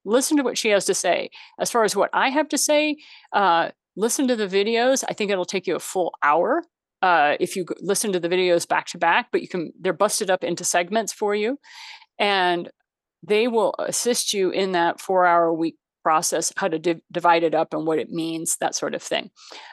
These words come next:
Um, so you can just go to janine boland dot com forward slash videos, and that will get you where you need to go. And also,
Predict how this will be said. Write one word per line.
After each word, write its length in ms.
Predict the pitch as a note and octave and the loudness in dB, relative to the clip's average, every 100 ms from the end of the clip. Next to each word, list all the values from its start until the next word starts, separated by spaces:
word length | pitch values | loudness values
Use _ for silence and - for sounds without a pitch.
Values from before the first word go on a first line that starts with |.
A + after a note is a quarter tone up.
| - | -4
Um, 380 | F#3 F3+ D3 B2+ _ | 0 2 0 -6 _
so 160 | - G#3+ | -4 -2
you 100 | F#3+ | -2
can 100 | G3 | -4
just 200 | F#3+ - | -4 -2
go 100 | G#3 | 0
to 140 | F#3+ | 0
janine 420 | F3 F#3 F#3 G3 F#3 | -2 -4 -2 -2 0
boland 320 | F#3+ F#3+ F3 | 0 0 0
dot 180 | D#3+ - | -2 0
com 420 | - G#3+ C#4+ E4+ _ _ | 0 2 2 -4 _ _
forward 220 | G3+ F3+ | -2 -2
slash 340 | - F#3+ G3+ - _ | 0 -2 -2 -10 _
videos, 560 | D4 - - - - - _ _ | -6 -6 -6 -6 -6 -8 _ _
and 420 | E3+ D#3+ D3+ D3+ | -2 -2 -2 -4
that 180 | - D3+ | -2 -2
will 100 | F3 | -2
get 140 | D#3+ D#3+ | -4 -4
you 100 | F3+ | -2
where 140 | D#3+ | -2
you 100 | D#3+ | -2
need 160 | D#3+ F3+ | -4 -4
to 60 | |
go. 240 | F3 G#3+ A3 | 0 0 0
And 160 | E3 _ | -4 _
also, 440 | - F3+ G3+ E3+ | -4 0 0 -2